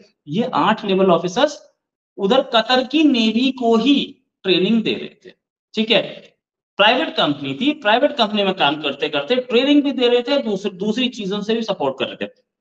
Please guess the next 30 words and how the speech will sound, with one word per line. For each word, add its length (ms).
ये 180
काम 300
कतर 400
की 120
नेवी 220
के 100
लिए 140
था। 340
अब 220
इसमें 360
बीच 300
में 180
एक 240
पेच 200
ये 100
फंसा 460
कि 320
कतर 300
को 80
शक 300
हुआ 160
कि 80
ये 260
इसराइल 680
को 500
intelligence 540
supply 300
कर 120
रहे 140
हैं। 80